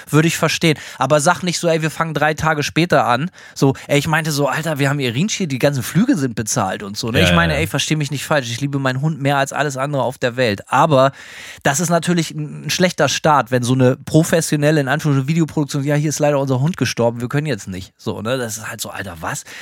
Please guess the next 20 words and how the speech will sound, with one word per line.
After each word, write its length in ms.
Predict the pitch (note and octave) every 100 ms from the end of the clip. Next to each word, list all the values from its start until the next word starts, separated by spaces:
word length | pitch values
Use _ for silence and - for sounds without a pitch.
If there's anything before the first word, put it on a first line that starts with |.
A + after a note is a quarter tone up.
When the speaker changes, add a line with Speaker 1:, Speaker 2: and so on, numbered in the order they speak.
| -
Speaker 1:
Wir 100 | A2+
haben 60 | C3+
hier 80 | C#3
grad 120 | -
schon 140 | D3+
ein 20 |
paar 260 | C3 - D#3+
tausend 400 | - E3+ D3+ C#3+
Euro 300 | C3+ F#3+ C3+
investiert 500 | A#2 A2 G#2 - A2+
in 80 | G#2+
diese 220 | G2+ G#2
ganze 280 | G#2 G#2 G#2+
Nummer.“ 340 | G2 E2+ E2 - _ - - - - -
Speaker 2:
Ja, 240 | A2 B2
finde 240 | - B2+ C3
ich 60 |
schon 120 | -
abenteuerlich. 840 | G2+ F#2+ B2+ B2+ G2 F#2 F#2+ F#2 -
Ähm, 580 | G2 G2 G2 G2 F#2+